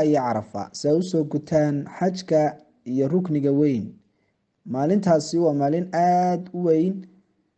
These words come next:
taasoo Ilaahay Subxaanahu wa Tacaala uu ku dhaartay fadligeeda iyo qadrigii sharafta leedahay awgeed. Ilaahay Subxaanahu wa Tacaala wuxuu yidhi, "Walyawmil mawcuud wa shaahidin wa mashhuud."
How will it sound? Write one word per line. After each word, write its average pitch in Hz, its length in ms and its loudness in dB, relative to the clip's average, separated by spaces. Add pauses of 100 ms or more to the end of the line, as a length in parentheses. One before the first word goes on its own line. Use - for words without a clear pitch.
(100)
taasoo 156 600 2
Ilaahay 156 300 2
Subxaanahu 165 420 -6
wa 156 60 0
Tacaala 151 420 0
uu 147 120 0
ku 175 100 -6
dhaartay 147 340 -2
fadligeeda 156 720 0 (440)
iyo 139 180 0 (100)
qadrigii 156 420 0
sharafta 147 400 -4
leedahay 135 720 -2
awgeed. 101 380 -6 (840)
Ilaahay 147 240 4
Subxaanahu 151 500 -2
wa 135 60 -2
Tacaala 139 420 -2
wuxuu 156 240 -4
yidhi, 165 120 0
"Walyawmil 160 540 2
mawcuud 170 680 0
wa 143 100 -2
shaahidin 147 680 0
wa 120 120 -2
mashhuud." 117 420 -4